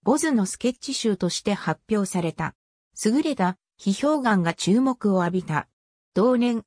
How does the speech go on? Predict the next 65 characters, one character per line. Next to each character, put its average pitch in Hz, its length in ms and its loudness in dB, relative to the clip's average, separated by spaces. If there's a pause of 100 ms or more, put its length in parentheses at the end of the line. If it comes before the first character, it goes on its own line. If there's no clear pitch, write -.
(220)
編 294 200 0
集 285 240 -2
者 196 200 0
の 156 100 0
娘 233 480 0
で 240 140 0
あ 247 80 2
る 220 100 0
キ 180 140 0
ャ - 20 0
サ 233 160 0
リ 285 160 -2
ン・ 269 60 -4
ホ 254 160 -4
ガ 208 180 2
ー 180 40 -2
ス - 180 -8
と 175 100 -2
結 - 320 -2
婚 202 200 2
し - 120 -6
た。 160 220 -6 (500)
二 311 300 -2
人 311 100 -2
は 233 140 2
十 330 260 0
人 254 280 2
の 180 120 2
子 185 320 2
を 190 60 0
設 226 220 0
け 202 120 -2
た 170 140 -2
が、 147 220 -2 (220)
性 269 280 0
格 285 240 -4
の 269 100 -2
不 254 140 -4
一 - 260 -8
致 - 20 -6
の 262 140 -2
た 226 140 0
め 208 140 2
結 - 260 -2
婚 277 180 -4
生 269 240 -2
活 202 240 -4
は 156 180 2
う 151 120 0
ま 208 160 2
く 185 100 -2
い 156 120 -2
か 180 180 -4
な 254 100 -2
か 175 120 -6
っ - 140 -12
た。 - 200 -10 (580)
な 226 180 2
お、 214 220 2 (220)
デ 208 100 0
ィ 247 60 -2
ケ 285 160 0
ン 226 80 4
ズ 190 100 0
は、 160 180 2